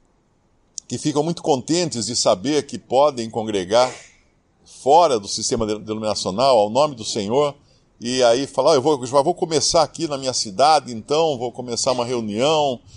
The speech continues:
convidar pessoas pra reunir, et cetera, et cetera." E aí eu explico: falo, "Olha, primeiro você tem que pedir o seu lugar à comunhão,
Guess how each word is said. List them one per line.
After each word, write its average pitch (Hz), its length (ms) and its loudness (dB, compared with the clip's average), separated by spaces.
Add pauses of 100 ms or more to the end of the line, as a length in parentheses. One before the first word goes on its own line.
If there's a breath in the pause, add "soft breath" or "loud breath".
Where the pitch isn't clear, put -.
(160 soft breath)
convidar 117 400 0
pessoas 110 420 -4
pra 107 140 0
reunir, 113 540 -4
et 104 100 -6
cetera, 127 340 -2
et 101 60 -6
cetera." 131 420 -2 (340 soft breath)
E 120 140 0
aí 127 160 6
eu 156 80 0
explico: 147 400 -2
falo, 117 140 0
"Olha, 87 160 2
primeiro 117 400 -4
você 147 320 -4
tem 127 320 -6
que 131 180 -12
pedir 127 320 -8
o 165 80 0
seu 135 200 -2
lugar 104 340 2
à 90 40 2
comunhão, 104 600 -4